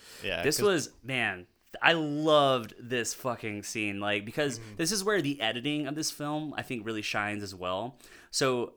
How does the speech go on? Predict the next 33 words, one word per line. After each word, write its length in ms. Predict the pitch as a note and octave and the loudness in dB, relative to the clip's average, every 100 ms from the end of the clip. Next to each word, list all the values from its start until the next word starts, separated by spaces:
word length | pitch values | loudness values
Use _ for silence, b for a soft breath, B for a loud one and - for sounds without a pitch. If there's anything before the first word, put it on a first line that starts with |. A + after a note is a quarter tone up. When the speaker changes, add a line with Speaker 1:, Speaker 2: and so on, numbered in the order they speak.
| - | -4
Speaker 2:
there's 240 | C3+ C3+ | -2 -2
this 140 | C3 - | -4 -2
sex 200 | F#3+ F#3+ | -2 -2
scene 120 | F3 | -2
going 220 | C3+ C3 | 0 0
on. 200 | A2 A2 | 0 0
R 200 | F#2+ A#2 | 0 0
J 260 | A#2 B2 A#2 | 0 0 0
is 140 | G#2 | -2
trying 240 | - A2+ A2 | -4 -4 -2
to 40 | |
make, 380 | G#2 G2+ G2 - | -2 -4 -6 -8
you 80 | G#2+ | -6
know, 280 | F#2+ F#2 | -4 -6
his 200 | - G#2+ | -6 -10
artful 380 | - G#2 - G#2+ | -4 -4 -4 -6
smut, 500 | - - G#2+ F#2 F2 b b - | -6 -6 -4 -4 -6 b b -10
as 120 | F#2+ | -8
he 80 | F#2 | -8
puts 300 | F#2 F2+ F#2 | -8 -6 -4
it. 260 | F2+ - | -4 -2
Uh, 360 | G2 F#2+ F2+ F2+ | 0 2 2 2
Speaker 1:
Yeah. 260 | A2 F#2+ G#2 - | 0 0 -2 -6
Speaker 2:
this 180 | A#2 C3 | -6 -4
is 80 | C#3+ | 0
also 240 | D#3 E3+ | 0 2
where 120 | E3 | 0
we, 160 | C#3+ B2+ | 0 -2
where 180 | A#2 A#2 | -2 -4
we 80 | A2+ | -2
see 240 | - A#2 | -2 0
that, 160 | G#2+ G2 | -2 0
like, 340 | G2+ G2 | -2 -2